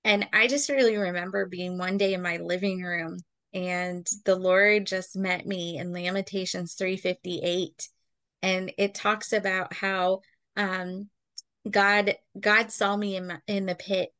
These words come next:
and he saved my life, and he redeemed my life. And, and I heard Holy Spirit just really, like, speak to my heart about, "Would you get out of the way and let me do what I'm gonna do?" Because I was drinking this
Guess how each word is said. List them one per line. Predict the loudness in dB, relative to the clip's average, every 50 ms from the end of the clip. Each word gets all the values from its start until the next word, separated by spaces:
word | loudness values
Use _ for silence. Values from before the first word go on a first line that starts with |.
| _ -6
and | -4 -4 -4 -4 -4 -6 -8
he | -8 -4 -4 -4 -4
saved | -2 -2 0 2 2 0 0 0
my | 0 0 2 2
life, | 2 2 0 0 -2 -2 -6 -10 -8
and | -8 -6 -6
he | -6 -6 -6
redeemed | -6 -6 -6 -6 -6 -6 -6 -6 -6 -6 -6
my | -4 -4 -2
life. | -2 -2 -2 -2 -4 -6 -10 -18 -12 -10
And, | -8 -8 -6 -8 -10 -16 -20 -20 -20 -20 _ _ -2
and | 0 0
I | 0 0
heard | 2 2 0 0 2
Holy | 0 0 0 2 0 -2
Spirit | -4 -8 -10 -6 -4 0 2 4 4 4 2 0 -4
just | -8 -8 -8 -8 -6 -6
really, | -6 -4 -2 -2 -2 -2 -2 -4
like, | -4 -4 -4 -6 -6 -8
speak | -12 -10 -6 -4 -4 -4 -4 -4
to | -4 -2
my | 0 0 -2
heart | 0 0 2 2 4 2 2 0 -6 -14 _ _ _ _ _ _ 0
about, | 0 0 0 0 0 2 2 0 -2 -2
"Would | -2 -2 -2 -2
you | -2 -2 0
get | 2 4 4 4
out | 4 4 4 4
of | 2 2
the | 0 -2 0
way | 0 -2 -2 -2 -2 -6 -8 -8 -14 _ _ _ _ _
and | -2 0 0 0
let | 0 0 0
me | -2 -2 -2
do | -2 -2 0 0
what | 0 0
I'm | 0 -2 -4 -4
gonna | -4 -4 -4 -6
do?" | -4 -6 -6 -4
Because | -4 -4 -4 -2 -4 -4 -2 -2
I | 0 2 4
was | 4 2 2 0
drinking | -2 -2 -2 0 0 0 0 0 0 0 0
this | -2 -2 -4 -8 -10